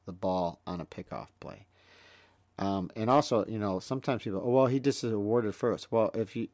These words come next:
you get awarded another base, I mean, there's a penalty for that, right? You get <laughs> second base. Because if that were the case,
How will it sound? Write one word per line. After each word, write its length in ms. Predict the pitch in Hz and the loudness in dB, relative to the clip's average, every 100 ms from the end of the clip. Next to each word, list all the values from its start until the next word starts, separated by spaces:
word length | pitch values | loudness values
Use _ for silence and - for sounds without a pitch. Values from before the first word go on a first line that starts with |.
| _ | _
you 200 | 123 135 | 0 4
get 160 | 139 170 | 6 6
awarded 360 | 135 131 117 | 8 8 6
another 420 | 101 98 107 101 90 | 4 2 0 0 0
base, 480 | 107 104 - - - | 0 0 -2 -12 -10
I 40 | |
mean, 180 | 92 90 | -8 -4
there's 240 | 101 104 98 | -2 -2 -2
a 60 | |
penalty 440 | 85 131 127 90 87 | -4 -2 -2 -2 -6
for 180 | - | -6
that, 220 | 85 82 - | -4 -4 -2
right? 160 | 95 | -2
You 120 | 95 | -2
get 200 | 95 107 | -2 -2
<laughs> 0 | |
second 400 | - 117 - 98 | 0 -2 -2 -6
base. 320 | 98 110 - - - - - | 0 0 0 -6 -20 -20 -10
Because 300 | 113 - 110 | -2 0 2
if 100 | 110 | 6
that 160 | 151 | 8
were 100 | 175 | 8
the 100 | 95 | 4
case, 360 | 92 101 123 - | 2 0 -2 -4